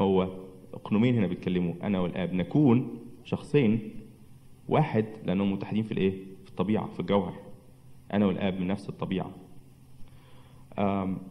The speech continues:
ففهموا على طول اليهود الكلام ده، راحوا ورفعوا حجارة عشان يرجموه. فإحنا بناخد ال-، المسج دايمًا، يوحنا بيدينا المسج إن اليهود بيفهموه صح، فاهمينه، فاهمين هو بيتكلم على إيه.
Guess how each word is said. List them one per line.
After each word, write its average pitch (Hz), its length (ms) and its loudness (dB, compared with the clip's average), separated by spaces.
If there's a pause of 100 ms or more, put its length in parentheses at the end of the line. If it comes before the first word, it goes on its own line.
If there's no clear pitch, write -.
(560)
ففهموا - 760 4
على 101 100 6
طول 123 140 2
اليهود 107 220 4
الكلام 107 280 2
ده، 104 80 6
راحوا 104 300 0
ورفعوا 110 280 4
حجارة 104 240 2
عشان 98 180 -2
يرجموه. 98 480 4 (640)
فإحنا - 1400 -4
بناخد 143 300 6
ال-، 110 300 4
المسج 113 380 4
دايمًا، 104 360 2 (100)
يوحنا 127 220 -2
بيدينا 117 220 0
المسج 117 380 0
إن 120 80 2
اليهود 110 340 0
بيفهموه 120 300 0
صح، - 360 -6 (1300)
فاهمينه، 117 420 6 (500)
فاهمين 127 220 6
هو 131 40 6
بيتكلم 117 300 2
على 98 120 0
إيه. 107 200 -2